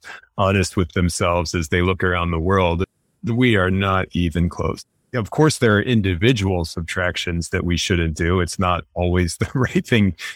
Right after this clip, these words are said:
the right change to make. But in terms of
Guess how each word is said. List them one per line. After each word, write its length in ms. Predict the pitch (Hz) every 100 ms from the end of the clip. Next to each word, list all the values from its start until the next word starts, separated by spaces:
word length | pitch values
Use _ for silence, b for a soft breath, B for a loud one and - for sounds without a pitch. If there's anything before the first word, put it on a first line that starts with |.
| B
the 100 | 101
right 220 | 98 -
change 360 | - 101 101 -
to 120 | 98
make. 320 | 90 87 87 _ _ _ -
But 100 | 95
in 100 | 92
terms 340 | - 104 95
of 360 | 92 87 87